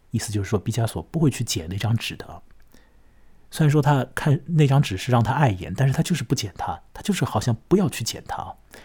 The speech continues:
有一点像是一种强迫症一样的。那小说里面呢，是说那是一种意志上的瘫痪啊，一种意志上的瘫痪。那么对应这种意志上的瘫痪的又是一种什么东西呢？就是呢，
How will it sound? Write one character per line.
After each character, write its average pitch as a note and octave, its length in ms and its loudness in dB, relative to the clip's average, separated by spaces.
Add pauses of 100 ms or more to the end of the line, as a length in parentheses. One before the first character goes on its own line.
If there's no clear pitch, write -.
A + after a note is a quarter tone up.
(300)
有 C#3 140 6
一 A3 40 6
点 A#2+ 120 4
像 D3 120 4
是 D3+ 100 4
一 - 20 4
种 G#2+ 140 2
强 F#2+ 260 0
迫 C3 160 6
症 A#2 160 2
一 D#2 80 -8
样 - 240 -14
的。 - 80 -20 (1120)
那 G#2+ 80 -4
小 G2 160 -2
说 E3+ 140 6
里 B2 80 4
面 E2+ 140 -6
呢， F2+ 60 -4
是 - 140 -4
说 G#2+ 180 -2
那 B2 100 4
是 - 140 0
一 G#2 40 2
种 - 260 -6
意 E3+ 200 0
志 - 220 -4
上 G2+ 240 -2
的 - 180 -10
瘫 C#3 280 2
痪 C#3 160 -2
啊， - 260 -14 (520)
一 B2+ 80 2
种 - 160 -6
意 D#3+ 100 2
志 A2+ 140 -4
上 F#2+ 160 -4
的 E2+ 80 -8
瘫 A2 260 0
痪。 G#2+ 200 -6 (1040)
那 E3+ 80 0
么 E3 80 2
对 A3 240 4
应 C#3+ 140 6
这 C#3 100 2
种 G#2+ 220 0
意 F3 100 6
志 - 140 -4
上 B2+ 140 2
的 G2+ 80 2
瘫 D3 280 4
痪 B2+ 180 2
的 F2 120 -4
又 G#2 100 -2
是 - 120 -4
一 G2 40 0
种 F#2+ 100 -6
什 - 100 -12
么 F2+ 120 -8
东 A2 160 2
西 G#2+ 160 0
呢？ F#2 160 -4 (800)
就 B2 180 6
是 G2+ 240 0
呢， D#2+ 200 -12